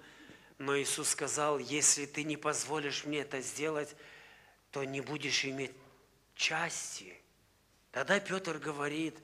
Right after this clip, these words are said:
"О, если это так серьёзно,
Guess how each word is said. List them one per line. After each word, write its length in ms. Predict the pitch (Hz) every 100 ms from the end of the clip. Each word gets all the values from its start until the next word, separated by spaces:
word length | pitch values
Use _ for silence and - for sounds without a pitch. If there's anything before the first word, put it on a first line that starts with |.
| - - - - _ -
"О, 460 | 131 170 175 160
если 500 | 117 131 156 - 156
это 260 | 147 147 139
так 260 | - 147
серьёзно, 880 | - - 123 120 160 160 143 135